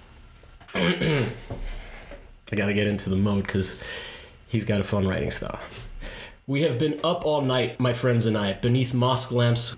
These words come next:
whose brass cupolas are bright as our souls, because like them, they were illuminated by the internal glow of electric hearts, and trampling underfoot our native sloth on opulent carpets, we have been discussing right up to the limits of logic, and scrawling the paper with demented writing.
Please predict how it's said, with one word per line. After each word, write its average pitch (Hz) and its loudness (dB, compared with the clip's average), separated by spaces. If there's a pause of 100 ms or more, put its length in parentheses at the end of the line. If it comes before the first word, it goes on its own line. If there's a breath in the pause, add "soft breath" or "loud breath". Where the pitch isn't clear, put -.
whose 127 2
brass 131 2
cupolas 123 2
are 110 2
bright 117 0
as 110 2
our 104 2
souls, 101 0
because 117 0
like 120 2
them, 110 4
they 123 2
were 120 4
illuminated 117 4
by 104 0
the 107 2
internal 127 2
glow 113 2
of 90 0
electric 98 -2
hearts, - -2
and 113 2
trampling 127 2
underfoot 113 2
our 113 2
native 110 2
sloth 101 -2
on 110 0
opulent 120 2
carpets, 107 -2 (360 loud breath)
we 131 2
have 120 2
been 127 2
discussing 120 2
right 120 2
up 120 0
to 127 -2
the 117 4
limits 110 2
of 98 -2
logic, 98 0
and 110 2
scrawling 117 2
the 107 0
paper 107 0
with 98 0
demented 101 2
writing. 90 -2